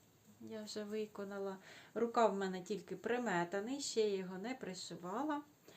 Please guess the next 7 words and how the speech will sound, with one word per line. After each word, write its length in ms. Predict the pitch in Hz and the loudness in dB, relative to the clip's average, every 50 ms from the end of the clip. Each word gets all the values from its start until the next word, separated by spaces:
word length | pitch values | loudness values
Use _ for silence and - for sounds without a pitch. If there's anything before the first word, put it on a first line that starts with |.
| - - - - - - - - | -20 -20 -20 -20 -20 -18 -14 -8
І 180 | 208 214 220 | -4 -2 -2
ось 260 | - 196 202 196 - | -2 -2 -2 -4 -4
тут 260 | - - 214 202 - - | -4 -4 -6 -4 -4 -4
внизу 420 | 196 202 196 - - 254 302 349 | -4 -2 -2 -2 0 0 0 2
теж 300 | 349 - 214 214 214 - | 2 4 4 2 2 2
буде 280 | - 196 185 185 185 180 | -2 -4 -2 0 0 0
обв'язочка, 800 | 175 175 - 208 240 311 339 320 233 226 - - - 196 190 | -2 -2 -2 0 2 2 2 2 0 -2 -4 -4 -6 -8 -8